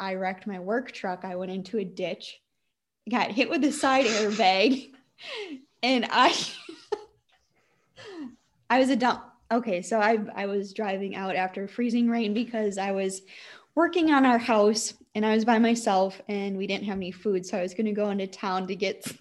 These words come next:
Speaker 1: a spicy, crispy chicken sandwich from Culver's. <laughs>
Speaker 2: I
Speaker 1: And
Speaker 2: mean, I
Speaker 1: I
Speaker 2: like where your head was at. <laughs>
Speaker 1: I, I was too. And I hit a patch of ice. I went in the ditch,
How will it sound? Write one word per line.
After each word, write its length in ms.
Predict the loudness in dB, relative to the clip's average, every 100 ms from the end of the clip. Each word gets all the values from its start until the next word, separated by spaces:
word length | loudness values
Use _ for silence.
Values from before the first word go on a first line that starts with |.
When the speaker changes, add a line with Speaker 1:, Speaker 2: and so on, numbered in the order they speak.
| _ _ -8 -8 -8 -16 -16 -16 _ -4
Speaker 1:
a 120 | -4
spicy, 720 | -4 -2 2 4 4 2 0 0
crispy 540 | 4 4 4 2 2
chicken 440 | 4 4 6 4 4
sandwich 540 | 2 4 6 4 2
from 260 | 2 -2 -2 -4
Culver's. 880 | 4 8 10 8 8 8 8 2 -4 -10 -20 -20 -6
<laughs> 0 |
Speaker 2:
I 80 | 4 6 6 6 6 6 4 -4 -4 -6 _ _ _ _ _ _ _ -20 -20 _ -6 -4 -4 -4 2 2 0 -4
Speaker 1:
And 100 | 2
Speaker 2:
mean, 120 | 8 8
I 40 |
Speaker 1:
I 20 |
Speaker 2:
like 200 | 8 6 4
where 100 | 4
your 100 | 2
head 220 | 0 4
was 200 | 6 6
at. 340 | 4 2 -2
<laughs> 60 | -2 2 2 2 -6 -4 4
Speaker 1:
I, 320 | 4 4 2
I 220 | 2 6 6
was 320 | 6 4 6
too. 460 | 10 12 10 4 -10 -10
And 220 | 0 2 4
I 80 |
hit 140 | 4 2
a 60 |
patch 280 | 4 2 2
of 80 | 2
ice. 260 | 4 4 2
I 100 | 0
went 160 | 0
in 100 | 0
the 80 | -2
ditch, 540 | -4 0 2 2 -2